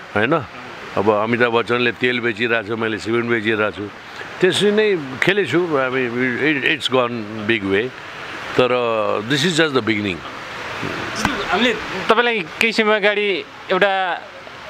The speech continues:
Speaker 2: भारतीय फिल्ममा पनि देख्यो, धेरै रुचाइएको थियो फिल्म तपाईँको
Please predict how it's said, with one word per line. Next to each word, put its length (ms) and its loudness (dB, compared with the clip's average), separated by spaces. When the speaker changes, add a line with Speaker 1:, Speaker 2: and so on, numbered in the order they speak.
Speaker 2:
भारतीय 340 2
फिल्ममा 340 4
पनि 160 0
देख्यो, 160 2
धेरै 600 0
रुचाइएको 520 2
थियो 180 2
फिल्म 240 -4
तपाईँको 560 0